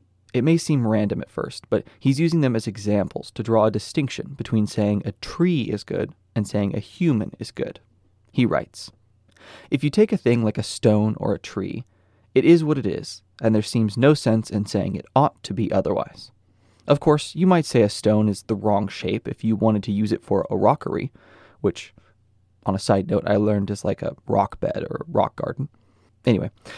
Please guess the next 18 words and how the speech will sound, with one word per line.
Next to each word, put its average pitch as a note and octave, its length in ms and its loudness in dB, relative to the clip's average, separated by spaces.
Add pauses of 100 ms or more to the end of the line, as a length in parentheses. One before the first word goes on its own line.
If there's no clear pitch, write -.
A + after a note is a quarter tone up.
(140)
or B2+ 220 10
that G#2+ 140 2
a G#2 40 2
tree E3+ 300 0
is G2+ 120 0
bad - 240 -6 (100)
because G#2+ 240 -4
it - 80 -4
does G#2+ 160 -6
not A2 200 -2
give G#2+ 160 0
you G#2 120 0
as - 100 -4
much G#2+ 160 0
shade B2+ 420 -2
as - 140 -8
you - 80 -6
expected. - 460 -4